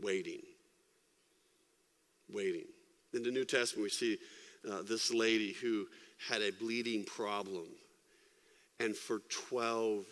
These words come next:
years, she kept seeking different medical treatments with no answers until she met Jesus.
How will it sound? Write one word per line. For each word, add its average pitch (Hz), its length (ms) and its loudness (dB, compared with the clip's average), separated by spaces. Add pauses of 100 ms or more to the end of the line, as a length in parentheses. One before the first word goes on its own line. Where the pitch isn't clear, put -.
years, 92 560 0
she - 280 -4
kept - 340 -6
seeking 104 580 -4
different 104 420 -2
medical 98 440 -6
treatments 101 760 -6 (500)
with 95 200 -10
no 87 200 -4
answers - 600 -8 (400)
until 90 280 -8
she - 180 -4
met 87 200 -6
Jesus. - 760 -8